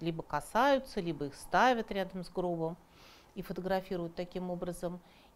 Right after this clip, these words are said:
И, э, трик-трак, э, м, городские дети, которые вообще не видят похорон, э, до, кто-то до сорока лет,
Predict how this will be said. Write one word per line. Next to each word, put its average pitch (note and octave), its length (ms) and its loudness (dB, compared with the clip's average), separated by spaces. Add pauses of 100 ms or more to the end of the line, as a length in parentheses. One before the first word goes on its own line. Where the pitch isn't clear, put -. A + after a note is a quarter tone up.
И, D4 360 6
э, G3 500 2
трик-трак, D4 760 2 (100)
э, F3 460 0 (420)
м, D#3+ 320 -8
городские F#3 420 0
дети, B3+ 320 0
которые F3+ 420 0
вообще E3+ 420 2
не D3 160 -4
видят C#3+ 300 -4 (100)
похорон, A#3 580 2 (420)
э, E3 360 0
до, F#3+ 500 0 (1900)
кто-то F3 320 -4
до D3+ 100 -14
сорока F3 500 -2
лет, F3 180 -6